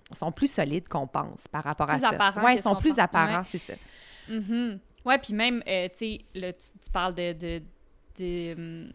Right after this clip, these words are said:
Speaker 2: de Twitter qui a mis à pied, euh, euh, c-, c'était-tu Twitter ? Qui a fait une... Non, euh,
Speaker 1: Meta
Speaker 2: que,
Speaker 1: qui a,
Speaker 2: oui, qui a
Speaker 1: qui a
Speaker 2: fait
Speaker 1: mis
Speaker 2: une
Speaker 1: à pied onze mille personnes en une
Speaker 2: Exact.
Speaker 1: journée, ouais.
Speaker 2: C'est ça, puis juste après qu'il y a eu, euh,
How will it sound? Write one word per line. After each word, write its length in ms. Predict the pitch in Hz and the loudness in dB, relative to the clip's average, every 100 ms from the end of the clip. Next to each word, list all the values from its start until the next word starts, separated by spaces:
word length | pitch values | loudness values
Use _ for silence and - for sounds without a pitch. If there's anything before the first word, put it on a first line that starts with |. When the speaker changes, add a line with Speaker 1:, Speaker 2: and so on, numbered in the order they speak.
| - | -8
Speaker 2:
de 140 | 190 | -6
Twitter 320 | 180 190 208 208 | -4 -4 -2 -2
qui 80 | 214 | 0
a 60 | |
mis 260 | 190 202 196 | 0 0 0
à 100 | 185 | -2
pied, 420 | - - 220 220 196 | -4 -4 0 2 4
euh, 360 | 180 175 165 - - | 2 0 -2 -8 -8
euh, 60 | 185 | -8
c-, 140 | - 185 | -8 -12
c'était-tu 320 | - 170 - | -10 -12 -10
Twitter ? 260 | 196 233 254 - _ _ _ _ _ _ - - - | -12 -10 -12 -14 _ _ _ _ _ _ -12 -12 -8
Qui 100 | 196 | -6
a 40 | |
fait 220 | 190 190 | -4 -4
une... 120 | 185 185 | -4 0
Non, 200 | 226 208 | 4 8
euh, 40 | |
Speaker 1:
Meta 440 | 240 180 254 269 | 8 8 8 8
Speaker 2:
que, 60 | 302 | 8
Speaker 1:
qui 80 | 254 | 4
a, 40 | |
Speaker 2:
oui, 80 | 247 | 4
qui 120 | 196 | 4
a 20 | 214 | 4
Speaker 1:
qui 40 | |
a 20 | |
Speaker 2:
fait 60 | 208 | 4
Speaker 1:
mis 80 | 233 | 6
Speaker 2:
une 60 | |
Speaker 1:
à 80 | 226 | 4
pied 240 | 214 240 - | 4 0 0
onze 240 | 208 196 | -2 0
mille 160 | 214 220 | 0 0
personnes 420 | 208 - 214 220 | -2 -2 -2 0
en 80 | 208 | 0
une 100 | 196 | 2
Speaker 2:
Exact. 160 | 220 196 | 2 4
Speaker 1:
journée, 240 | 208 240 | 4 2
ouais. 200 | 220 196 - - - - - _ _ | 0 -6 -8 -20 -20 -20 -20 _ _
Speaker 2:
C'est 200 | - 247 | -6 -4
ça, 160 | 233 254 | 2 2
puis 120 | 240 | 2
juste 240 | 190 269 226 | -2 2 2
après 360 | 202 - 254 | 2 2 0
qu'il 140 | - 202 | 2 2
y 40 | |
a 60 | 202 | 4
eu, 280 | 220 247 - | 4 2 2
euh, 280 | 180 185 | 0 0